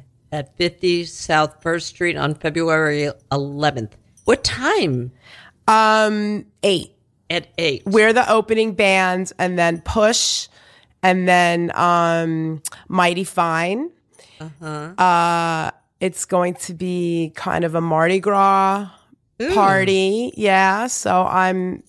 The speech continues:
Speaker 2: probably gonna have something with feathers on it or some form of, you know,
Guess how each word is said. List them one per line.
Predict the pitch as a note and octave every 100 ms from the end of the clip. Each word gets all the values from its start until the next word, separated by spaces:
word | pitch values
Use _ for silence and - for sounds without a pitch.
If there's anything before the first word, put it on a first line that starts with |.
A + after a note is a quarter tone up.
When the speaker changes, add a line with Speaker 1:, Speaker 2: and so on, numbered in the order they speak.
| _
Speaker 2:
probably | - F3+ F3 F3 F#3
gonna | F#3 F3+ F3+
have | F3
something | - F3+ D#3+ E3+
with | F3
feathers | - E3+ D#3+ E3 D#3+
on | D#3+ D#3 D#3+
it | E3
or | D#3 D#3 D#3+ - - - - -
some | - F#3 F3
form | - E3 D#3+ D#3
of, | D#3 D#3 D3 -
you | F3+
know, | D#3+ D3+ D#3+